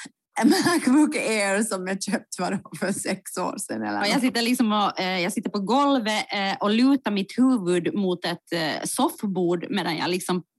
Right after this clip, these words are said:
Speaker 2: med sidan försöker liksom prata in i micken liksom på
Speaker 1: Ja,
Speaker 2: den.
Speaker 1: ja.
Speaker 2: Så jag,
Speaker 1: Men
Speaker 2: jag, jag sa, lyssnare,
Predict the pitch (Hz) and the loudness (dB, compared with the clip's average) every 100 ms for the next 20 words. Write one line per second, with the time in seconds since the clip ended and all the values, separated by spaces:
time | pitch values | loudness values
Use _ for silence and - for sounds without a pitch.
0 | 185 190 - - 262 277 220 170 170 170 | -2 -2 -4 -2 2 2 2 0 -2 -2
1 | 180 165 175 160 160 170 165 156 170 175 | -4 -2 -2 -2 -2 -2 0 2 2 0
2 | - - 160 - - - 147 160 143 - | -2 -6 -8 -8 -10 -4 -2 0 -2 -10
3 | _ 147 - 233 262 - 294 285 - 277 | _ -6 -2 0 2 2 2 2 0 -2
4 | 262 285 - 254 320 320 208 185 | 0 0 0 0 2 2 0 0